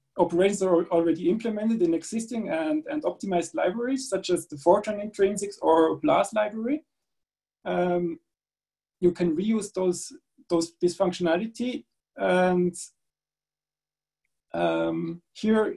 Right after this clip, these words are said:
you see a couple of examples of tensor contractions, and also men-, I mentioned here how they map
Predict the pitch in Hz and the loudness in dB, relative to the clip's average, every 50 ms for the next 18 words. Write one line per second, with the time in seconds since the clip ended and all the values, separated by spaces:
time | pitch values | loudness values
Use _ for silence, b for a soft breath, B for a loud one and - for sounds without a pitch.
0 | - _ - 269 240 180 190 180 - - 202 196 190 185 185 - - 196 190 - | -10 _ -18 -10 -4 -2 -2 -2 -2 0 2 2 2 2 2 2 2 2 4 4
1 | 185 180 170 185 180 - - - 170 190 214 226 - 233 233 226 - - - - | 2 0 0 0 -4 -2 2 2 2 2 2 0 -2 -4 -4 -4 -8 -10 -10 -10
2 | - - - 208 220 233 226 - 202 196 202 208 208 - - 175 180 - - - | -6 -2 -2 -2 -2 -2 -2 -4 -2 2 2 2 2 2 -4 -10 -14 -14 -16 -16
3 | - - - 190 180 180 175 175 175 - 170 175 - 190 180 175 175 185 180 180 | -18 -8 -4 -2 0 2 0 0 0 0 0 0 0 2 2 2 2 2 0 -2
4 | - - 170 170 175 180 175 - 175 165 147 160 185 175 151 147 175 180 175 175 | -2 -2 0 2 2 0 0 0 -2 -4 0 4 4 4 6 6 4 2 2 0
5 | 170 160 156 160 165 | -4 -6 -6 -6 -8